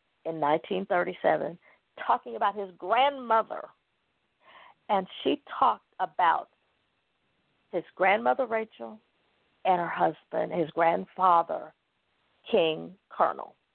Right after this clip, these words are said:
And he, he, he sort of quotes her story that she would tell. And she started saying, "When I was just a girl, girl." Now, imagine what's happening. And then I'm gonna tell you to pay attention to not just what was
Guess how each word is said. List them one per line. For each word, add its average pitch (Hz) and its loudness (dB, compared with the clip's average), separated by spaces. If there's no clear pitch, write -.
And 240 4
he, 269 -6
he, 262 -6
he 262 -2
sort 381 2
of - -4
quotes - 0
her - -14
story - -18
that 196 -10
she 196 -8
would 170 -4
tell. - -2
And 262 2
she 339 0
started 294 2
saying, 247 -2
"When 247 4
I 277 4
was 277 0
just 240 -4
a 190 -10
girl, 233 0
girl." 202 4
Now, 180 2
imagine 247 0
what's 269 -8
happening. 180 -4
And 190 -14
then 226 -6
I'm 226 -4
gonna 196 -10
tell 233 -8
you 190 -8
to 147 -8
pay 214 4
attention 196 -4
to 160 -8
not 220 2
just 226 -4
what 196 -2
was 175 -8